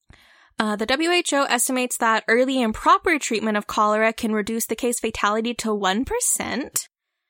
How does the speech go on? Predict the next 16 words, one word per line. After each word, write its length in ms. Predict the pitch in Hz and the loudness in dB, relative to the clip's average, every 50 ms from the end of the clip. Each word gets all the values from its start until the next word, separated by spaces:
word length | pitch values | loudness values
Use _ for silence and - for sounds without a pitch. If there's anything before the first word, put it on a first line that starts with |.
| _ _ _ _ _ _ - | _ _ _ _ _ _ -6
Um, 340 | 240 220 214 214 208 208 - _ _ _ _ _ _ - | -4 -2 -2 -2 -2 -4 -6 _ _ _ _ _ _ -2
but 180 | 311 320 - - - | -2 -2 -2 0 0
also, 260 | - - - 247 233 | 0 2 2 0 -2
children 340 | - - - 277 285 302 320 | -2 0 0 0 0 2 0
under 200 | 330 320 311 - | 0 2 0 0
five 380 | - - 220 226 254 269 269 247 | 0 0 0 2 2 0 -2 -2
receive 340 | 233 - - - 233 220 | -4 -4 -4 -4 -4 -4
zinc, 480 | 202 185 175 180 196 254 330 - - - - - - - - | -4 -4 -2 -2 -2 -2 -4 -6 -10 -12 -14 -14 -16 -10 -8
and 380 | 226 208 208 196 196 - 226 - - | -6 -4 -4 -6 -6 -8 -10 -12 -12
apparently 340 | - - - 247 254 233 233 | -14 -8 -6 -6 -6 -4 -4
that 140 | 220 214 202 | -6 -4 -6
reduces 480 | 214 208 - 208 214 - - 208 - - | -6 -6 -6 -6 -6 -6 -6 -8 -8 -6
the 120 | 196 190 | -8 -8
duration 440 | - 190 185 180 185 - - 185 180 | -8 -8 -8 -6 -6 -6 -6 -8 -8
of 60 | - | -8
diarrhea. 540 | 175 170 165 170 175 190 - - - 220 | -8 -8 -8 -8 -8 -10 -10 -10 -10 -12